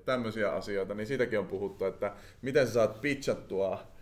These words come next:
sen leffan sille tai sen aktiviteetin, mitä sä teet. Toinen, mitä on tullut mietittyä, nyt laitetaan vähän näitä ajatuksia poikimaan, niin esim. opettajien,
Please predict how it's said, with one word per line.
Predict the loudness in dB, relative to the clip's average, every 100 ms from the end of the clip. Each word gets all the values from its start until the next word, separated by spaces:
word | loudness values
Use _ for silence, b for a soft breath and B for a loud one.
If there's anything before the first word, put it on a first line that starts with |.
| b b b -18 -8
sen | -4 2
leffan | 4 4 2 0 2
sille | 0 2 2
tai | 4 4
sen | 4 4
aktiviteetin, | 4 2 0 0 0 0 0 -2 -6
mitä | -8 -8 -8
sä | -6
teet. | -4 -2 2
Toinen, | 4 4
mitä | 0 2 2
on | 2
tullut | 0 2
mietittyä, | 2 0 -2 2 4 4 0 -14
nyt | -14 -14 -12 0
laitetaan | 8 8 8 6 8
vähän | 8 6
näitä | 4 4 6 8
ajatuksia | 10 8 2 2 2
poikimaan, | 4 6 6 6 0 -4 -2 -4 -8 B B B B -4
niin | 0 0 2 0 -2 -6 -4 -2
esim. | 2 2 2 0 -6 -4 4
opettajien, | 6 8 6 6 6 8 6